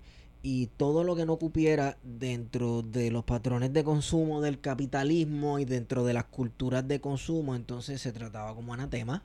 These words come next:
no cabía en este sistema, se cogía y se transformaba, lo que no se podía transformar se tiraba. Así que, ¿sabes?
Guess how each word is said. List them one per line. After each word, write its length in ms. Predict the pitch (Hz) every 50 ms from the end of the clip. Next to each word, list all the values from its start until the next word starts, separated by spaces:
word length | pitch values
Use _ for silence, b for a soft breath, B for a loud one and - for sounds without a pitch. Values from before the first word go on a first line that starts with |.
| - -
no 200 | 113 113 110 110
cabía 360 | - 113 110 110 107 107 107
en 80 | 110
este 180 | 110 - - 123
sistema, 480 | 113 160 165 165 - 143 135 147 170 170
se 140 | 170 135
cogía 220 | - - 113 113 110
y 20 |
se 100 | 110 135
transformaba, 640 | 127 - 139 139 - 190 196 196 151 135 139 175 202
lo 100 | 139 113
que 60 | 117 107
no 80 | 107 -
se 100 | - 98
podía 200 | - 110 110 110
transformar 460 | - 113 113 - - 160 151 156 160
se 140 | - - -
tiraba. 360 | - 110 107 113 - - - - B B B B B B B B B B B B B B -
Así 200 | - - - 104
que, 300 | - 120 113 110 107 107 -
¿sabes? 200 | - 110 101